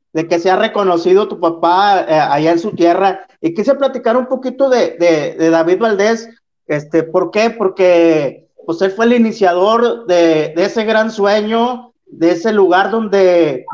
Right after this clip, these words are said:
de esa fábrica de sueños, podríamos decir, que fue la Arena El Jaguar, donde han desfilado infinidad de compañeros luchadores,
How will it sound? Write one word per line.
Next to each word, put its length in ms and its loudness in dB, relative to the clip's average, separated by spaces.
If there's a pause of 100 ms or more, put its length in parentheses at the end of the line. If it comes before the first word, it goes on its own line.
(160)
de 80 0
esa 180 -2
fábrica 540 0
de 100 2
sueños, 480 0
podríamos 500 0
decir, 600 0 (340)
que 140 0
fue 200 0
la 100 2
Arena 240 0
El 100 -2
Jaguar, 400 0
donde 280 2
han 100 0
desfilado 880 0 (100)
infinidad 760 2
de 120 0
compañeros 680 2
luchadores, 640 0